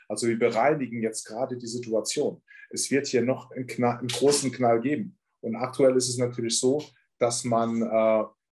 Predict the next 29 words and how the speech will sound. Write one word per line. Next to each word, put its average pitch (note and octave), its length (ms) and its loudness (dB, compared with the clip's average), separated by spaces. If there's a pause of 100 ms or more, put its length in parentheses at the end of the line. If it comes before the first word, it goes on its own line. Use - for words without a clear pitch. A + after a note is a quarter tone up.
(1300)
am C3+ 140 -4
besten C#3+ 540 0
eine C#3 120 -6
gute C3+ 240 -6
Cash-Position G2+ 840 -2
hat. - 200 -18 (140)
Denn A#2+ 120 4
was A#2+ 160 2
machen B2 260 0
die A#2+ 120 2
anderen B2+ 360 0
großen, B2+ 460 -2
starken? B2 520 -2 (460)
Warren A#2 280 -2
Buffett, B2+ 400 -2 (240)
große C3 420 -6
Fo-, - 340 -4
Hedgefonds, A#2 640 -4
ja, G#2+ 320 -6 (280)
äh, - 100 -4
Ray A2+ 260 2
Dalio, C3 340 2
gut, B2 140 -6
der B2+ 80 0
ist B2 100 -4
jetzt A#2+ 180 -8
rausgegangen A#2 640 -6 (300)
aus A2 240 -6
Bridgewater, A#2 600 -2